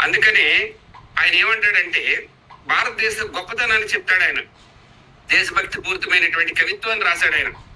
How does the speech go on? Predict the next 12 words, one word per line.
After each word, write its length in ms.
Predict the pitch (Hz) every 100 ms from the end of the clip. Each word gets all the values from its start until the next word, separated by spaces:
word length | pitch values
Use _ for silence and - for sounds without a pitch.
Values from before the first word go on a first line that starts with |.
| -
"ఏ 100 | 165
మతానికి 580 | 185 - 208 214 214 196
చెందిన 260 | 190 190 185
మానవత్వాన్ని 680 | 139 180 196 196 190 190
పెంపొందించే 560 | 185 175 170 170 175 170
కవితా 360 | - - 190 190
దృక్పథాన్ని 640 | - 143 - 208 208 214
మాత్రం 300 | 196 196 190
నేను 200 | 180 170
విడిచిపెట్టను" 840 | - 208 180 185 - 180 175 185
అని 100 | 180
చెప్పి 460 | 165 156 151 180 -